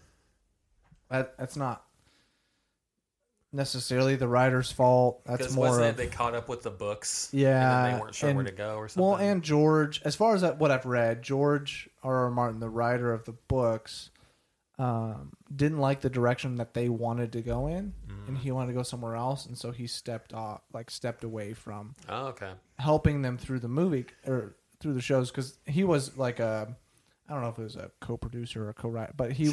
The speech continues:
Speaker 2: Sure,
Speaker 1: he
Speaker 2: sure.
Speaker 1: was there helping them, um, develop the stories of all the characters on set and, like, helping him.
Speaker 2: Yeah.
Speaker 1: Um, but then he stepped away because they,
Speaker 2: Right.
Speaker 1: they just had some directional issues.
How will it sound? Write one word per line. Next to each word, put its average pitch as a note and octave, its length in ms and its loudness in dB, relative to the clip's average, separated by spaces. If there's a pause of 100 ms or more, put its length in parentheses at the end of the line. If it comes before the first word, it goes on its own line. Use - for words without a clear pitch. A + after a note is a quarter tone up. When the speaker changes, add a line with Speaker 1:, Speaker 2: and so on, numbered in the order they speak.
(120)
Speaker 2:
Sure, E2 80 -10
Speaker 1:
he E3 140 2
Speaker 2:
sure. G#3 60 6
Speaker 1:
was D#3+ 280 4 (100)
there D3 340 4
helping C#3 480 4
them, A#2+ 360 0 (600)
um, A2+ 420 0
develop B2+ 420 2
the - 60 -14
stories A#2 340 -4
of A2 60 -6
all A2 100 -2
the G#2+ 80 -8
characters C3 800 0 (180)
on B2 220 2
set B2+ 320 0
and, G#2+ 120 -8
like, G#2 180 -12
helping B2 340 0
him. A2 300 -10
Speaker 2:
Yeah. D#3+ 260 -10 (400)
Speaker 1:
Um, A#2 520 -4 (460)
but C3+ 160 -2
then A#2+ 460 0 (480)
he C#3+ 180 0
stepped C3+ 300 0
away A#2 200 0
because A2+ 420 -6
they, G#2+ 380 -8 (920)
Speaker 2:
Right. F2+ 180 -8
Speaker 1:
they C3+ 120 0
just A#2+ 180 -2
had B2 220 -4
some B2 120 -6
directional A2 500 -6
issues. B2+ 400 -10